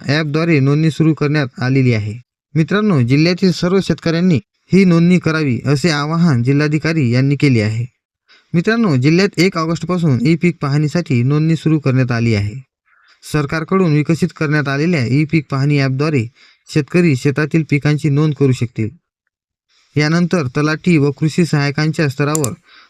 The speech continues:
नोंदणी करता येईल. यासाठी पंधरा ऑक्टोबर ही शेवटची तारीख असणार आहे. मित्रांनो, ई पीक पाहणी खूप महत्त्वाची आहे.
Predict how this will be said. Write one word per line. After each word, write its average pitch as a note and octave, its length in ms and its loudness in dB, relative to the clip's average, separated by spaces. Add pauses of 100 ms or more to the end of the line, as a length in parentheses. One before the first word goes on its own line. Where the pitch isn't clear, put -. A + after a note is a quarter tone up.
नोंदणी E3 320 2
करता C3+ 300 -2
येईल. A2 200 0 (460)
यासाठी D3+ 360 0
पंधरा D3 340 -2
ऑक्टोबर - 480 0
ही C3+ 240 0
शेवटची C#3+ 400 0
तारीख C3+ 280 -2
असणार B2 280 -2
आहे. A2 320 -6 (560)
मित्रांनो, G#3 400 0
ई E3+ 160 4
पीक F#3 240 0
पाहणी F3 380 0
खूप F3 220 0
महत्त्वाची D#3 400 -2
आहे. A2+ 240 -2